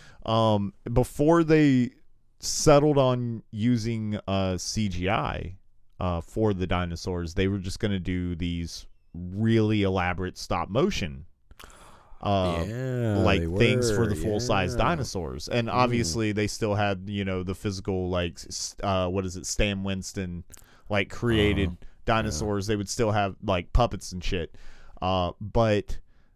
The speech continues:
Speaker 1: they had all this, like, footage, uh, and all these people who were working on the stop motion stuff, uh, when they decided to go full C G I.
Speaker 2: Yeah.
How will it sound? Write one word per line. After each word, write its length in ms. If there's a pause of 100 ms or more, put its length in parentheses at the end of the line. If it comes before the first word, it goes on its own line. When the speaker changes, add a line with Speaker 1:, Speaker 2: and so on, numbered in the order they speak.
(140)
Speaker 1:
they 120
had 240
all 240
this, 560 (180)
like, 320
footage, 720 (360)
uh, 340
and 260
all 200
these 180
people 320
who 80
were 160
working 260
on 180
the 60
stop 280
motion 340
stuff, 460 (480)
uh, 420 (180)
when 200
they 140
decided 460
to 60
go 180
full 240
C 240
G 220
I. 300 (420)
Speaker 2:
Yeah. 100